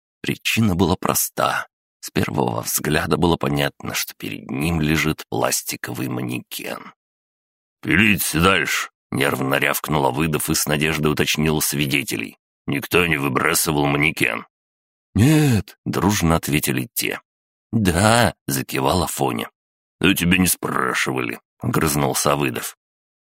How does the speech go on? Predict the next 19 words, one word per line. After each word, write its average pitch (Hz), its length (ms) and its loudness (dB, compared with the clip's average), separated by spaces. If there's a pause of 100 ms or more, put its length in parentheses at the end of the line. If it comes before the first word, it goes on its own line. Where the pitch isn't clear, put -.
(160)
"Хватит!" — 78 1000 0
вдруг - 480 -2
подал 76 320 2
голос 76 340 2
Куролесов. 71 800 -2 (480)
Он 101 180 2
подошел 90 380 2
к - 100 -6
манекену, 76 600 0
опустился - 720 -4
перед 73 260 -2
ним 76 260 2
на 78 80 2
корточки - 580 -4
и 67 100 -2
внимательно 64 680 -2
осмотрел. - 720 -6 (460)
"Все 76 200 2
сходится. - 760 0